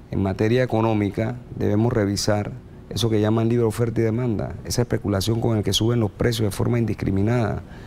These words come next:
Eso tiene que revisarse, ajustarse los precios a un nivel justo, congelarse, subir los salarios, dar aumento general de salario en el sector público y privado,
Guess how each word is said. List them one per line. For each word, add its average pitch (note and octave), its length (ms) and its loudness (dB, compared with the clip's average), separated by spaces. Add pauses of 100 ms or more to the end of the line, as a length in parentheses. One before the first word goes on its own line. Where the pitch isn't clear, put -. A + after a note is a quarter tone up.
(160)
Eso - 180 0
tiene A#2 180 2
que A2+ 60 0
revisarse, G#2 720 0 (580)
ajustarse G#2+ 640 0
los A2+ 140 -4
precios A#2 440 -2 (240)
a - 120 -2
un G#2+ 100 4
nivel G#2+ 240 2
justo, C3 500 -2
congelarse, G#2+ 720 0 (380)
subir G#2+ 400 2
los A#2+ 180 2
salarios, A#2 600 2
dar G#2+ 200 2
aumento G#2+ 640 0
general G#2 380 2
de A2+ 80 0
salario G#2+ 560 0 (100)
en G2+ 80 -2
el G2+ 60 0
sector G#2 320 -2
público A#2+ 400 2
y A#2 60 2
privado, G#2+ 460 0